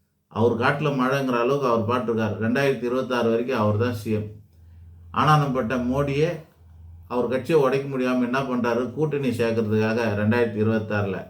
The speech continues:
இத்து போன கட்சியெல்லாம் இருக்குது, காணாம போனதெல்லாம். நாற்பது பர்சன்ட் ஓட்டு வாங்கின கட்சியெல்லாம் இப்போ வந்து பத்து, பதினெட்டு பர்சன்ட் ஓட்டுக்கு குறைஞ்சு போன கட்சிங்களாம் இருக்குது. அந்த மாதிரி இருக்கிற கட்சியெல்லாம் மிரட்டி, மிரட்டி எல்லாம் ஒண்ணு சேர்த்து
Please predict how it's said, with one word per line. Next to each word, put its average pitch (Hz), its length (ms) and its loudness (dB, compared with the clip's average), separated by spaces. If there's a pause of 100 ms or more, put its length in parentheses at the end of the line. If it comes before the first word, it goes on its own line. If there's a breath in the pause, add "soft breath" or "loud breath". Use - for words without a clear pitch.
இத்து 143 260 -6
போன 131 200 -2
கட்சியெல்லாம் 117 460 0
இருக்குது, 104 280 0
காணாம 107 360 2
போனதெல்லாம். 98 500 -4 (240 soft breath)
நாற்பது 120 460 -2
பர்சன்ட் 113 160 -4
ஓட்டு 123 340 0
வாங்கின 113 180 -2
கட்சியெல்லாம் 117 460 0
இப்போ 113 200 0
வந்து 110 260 2
பத்து, 110 300 -2
பதினெட்டு 107 400 -2
பர்சன்ட் 113 300 -2
ஓட்டுக்கு 101 180 -4
குறைஞ்சு 110 300 -2
போன 110 140 0
கட்சிங்களாம் 101 520 0
இருக்குது. 92 240 -6 (580 soft breath)
அந்த 117 280 -2
மாதிரி 127 260 2
இருக்கிற 123 300 2
கட்சியெல்லாம் 117 600 0
மிரட்டி, 113 280 2
மிரட்டி 113 320 -2
எல்லாம் 113 460 0
ஒண்ணு 123 40 2
சேர்த்து 110 600 -2